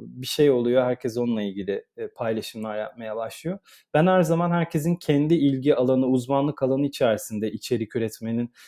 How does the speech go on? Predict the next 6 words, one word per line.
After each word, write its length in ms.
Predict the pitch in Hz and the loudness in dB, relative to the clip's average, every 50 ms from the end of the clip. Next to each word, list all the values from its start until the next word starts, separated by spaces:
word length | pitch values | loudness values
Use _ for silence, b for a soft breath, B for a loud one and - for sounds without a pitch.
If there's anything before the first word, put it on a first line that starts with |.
| b b _ | b b _
daha 180 | - 131 131 131 | 2 2 2 2
faydalı 440 | 131 - 127 120 117 107 113 110 113 | 2 2 2 2 4 2 0 0 0
olacağını 440 | 113 113 107 107 123 117 113 117 113 | 0 0 0 -2 -2 0 0 -2 -4
hep 160 | 107 - _ | -6 -6 _
düşünmüşümdür. 800 | 117 - - 123 113 110 110 - - 123 120 127 165 165 143 | -12 -10 -8 -6 -4 -4 -4 -6 -6 -6 -2 -2 -2 0 2
Bazı 440 | 143 143 139 139 127 131 143 143 143 | 2 4 4 2 4 4 2 2 2